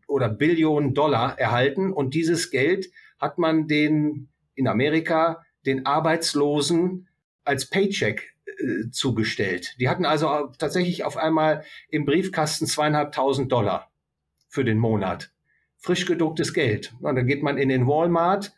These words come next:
und fragt nach. Und das macht, macht nicht nur der eine Amerikaner, sondern das macht auch der Nachbar noch. Und, äh, früher oder später wird das Geld dann verausgabt für die Käufe, die man eben tätigen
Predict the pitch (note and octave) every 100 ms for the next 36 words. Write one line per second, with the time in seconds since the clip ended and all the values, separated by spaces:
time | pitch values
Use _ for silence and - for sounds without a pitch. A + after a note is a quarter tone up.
0 | _ _ - D3+ - C3+ C#3 - A#2 F#2
1 | - - _ _ _ _ - A#2+ C3 C#3
2 | C#3 - C3+ C3 - B2 B2+ A#2 C3+ D#3+
3 | F3+ D#3 D#3 D#3+ D3+ D3+ D3 C3+ A#2+ A2
4 | B2 B2 A#2 G#2 C3 F3 - D3+ D3 C#3+
5 | - _ - - - _ - C3 C3 B2
6 | B2 - B2 A#2 A2+ - G3 F3 - E3
7 | D#3+ D3 D3+ D3+ - - B2+ C#3+ F#3+ F3
8 | E3 E3 - C#3+ F#3 G3 - G#2 F#2+ -
9 | - - - C#3+ B2+ A#2+ A2 - _ _
10 | _ _ - C3 C3 A#2 A2+ A2+ C#3+ C#3+
11 | C#3+ C3 C3+ C#3 C#3+ C3 C#3 D3 D#3 D3+
12 | F3 G3 C3 G#2 G2